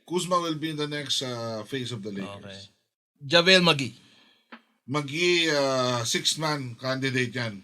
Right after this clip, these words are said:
Speaker 2: Okay.
Speaker 1: Para sa akin, stay pero off the bench. You need a
Speaker 2: Okay.
Speaker 1: new, faster center
Speaker 2: Mhm.
Speaker 1: na kaya mag-develop pa.
Speaker 2: Mhm.
Speaker 1: Kasi wala na yung dating dominant centers eh.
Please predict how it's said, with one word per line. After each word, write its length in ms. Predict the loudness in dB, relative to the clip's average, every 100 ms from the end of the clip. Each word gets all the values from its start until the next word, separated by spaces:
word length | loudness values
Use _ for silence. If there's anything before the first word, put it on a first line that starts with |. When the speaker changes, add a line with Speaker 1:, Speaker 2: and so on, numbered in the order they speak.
| _
Speaker 2:
Okay. 460 | -10 -6 -4 -6 -10 _ _ _ _ _ _ _ -2
Speaker 1:
Para 240 | 0 2
sa 240 | 0 -2
akin, 500 | -2 -6 -6 -8 -10 -14 _ _ _ _ _ _ _ _ _
stay 400 | -4 0 6 6
pero 260 | 4 0 0
off 100 | 0
the 140 | -4
bench. 400 | -2 -4 -4 -8
You 40 | -6
need 200 | -6 -4
a 80 | -4
Speaker 2:
Okay. 160 | -4
Speaker 1:
new, 640 | -2 0 0 0 -2 -4 -10 -16 _ _ _ _
faster 880 | -4 -2 0 0 0 2 2 0 -2
center 720 | 4 6 4 0 -2 -2 -6
Speaker 2:
Mhm. 600 | -4 -2 0 0 -4 -10 -2
Speaker 1:
na 240 | 0 0
kaya 420 | 0 2 4 2 2
mag-develop 800 | 0 0 0 2 2 2 0 -4
pa. 160 | -6 -8 -16 _ _
Speaker 2:
Mhm. 340 | -6 -2 -2 -4 -14 -4
Speaker 1:
Kasi 220 | 0 2 2 2 0 0
wala 320 | 2 2 2
na 80 | 2
yung 160 | 2
dating 400 | 0 0 0 0
dominant 400 | 0 0 0 0
centers 560 | 0 0 0 -2 -2 -4
eh. 160 | -10